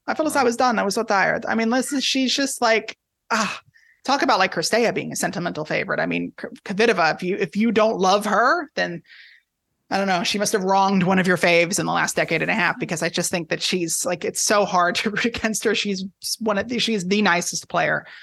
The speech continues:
on tour, the easiest to talk to. And it's so great to see that the game is clicking again, because, you know, you feel like at any given time, you know, what's happening? I mean, you know, her,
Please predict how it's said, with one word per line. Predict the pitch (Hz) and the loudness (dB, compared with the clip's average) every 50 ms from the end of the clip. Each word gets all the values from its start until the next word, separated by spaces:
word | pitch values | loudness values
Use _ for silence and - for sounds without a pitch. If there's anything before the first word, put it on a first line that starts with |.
| - - - | -12 -4 -2
on | - 180 180 | 0 0 0
tour, | 170 - - 175 165 | -2 -2 -2 -2 0
the | 160 180 190 | 0 -2 -4
easiest | 196 196 185 160 156 156 165 - | -2 -2 -2 0 -2 -2 -4 -6
to | - | -8
talk | - 190 170 151 151 - | -6 -4 -4 -4 -4 -4
to. | - 170 165 170 165 | -4 -4 -2 -2 -2
And | 165 170 | -4 -4
it's | 156 - | -4 -4
so | - - - - 202 202 202 196 | -2 -2 0 2 4 4 4 2
great | 196 - 165 165 160 156 - | 2 0 0 -2 -2 -4 -6
to | - | -10
see | - - 175 | -8 -6 -6
that | 175 165 - | -6 -8 -8
the | 156 | -8
game | - 156 151 156 | -8 -6 -6 -6
is | 151 - | -6 -6
clicking | - - 165 156 160 156 | -6 -6 -6 -6 -4 -6
again, | - 165 - 156 165 | -6 -4 -4 -6 -4
because, | 170 170 - 165 - | -6 -6 -6 -4 -4
you | 208 | -2
know, | 190 175 | -4 -4
you | 170 170 165 | -4 -4 -6
feel | 165 - 208 202 | -4 -2 -2 0
like | 190 185 185 185 180 - _ _ _ _ _ _ _ _ _ _ - - - | 2 2 0 0 -2 -6 _ _ _ _ _ _ _ _ _ _ -16 -8 -4
at | - 196 | -2 0
any | 202 214 226 214 | 2 2 2 4
given | 196 214 208 220 208 | 4 2 2 2 0
time, | - - 262 320 311 262 247 247 247 247 247 | 0 2 2 4 4 4 4 2 2 2 0
you | 226 | 0
know, | 208 202 202 190 165 - _ _ | 0 0 -2 -2 -4 -8 _ _
what's | - 208 180 190 202 202 202 | -12 -6 -2 -2 -2 -2 -2
happening? | - - 240 269 262 - 165 160 156 | -2 -2 -2 -2 -2 -2 -4 -4 -4
I | 139 | -6
mean, | 160 156 156 180 | -6 -6 -6 -6
you | 208 175 | -4 -4
know, | 165 165 | -4 -4
her, | - - 180 156 156 156 | -4 -4 -2 -2 -4 -4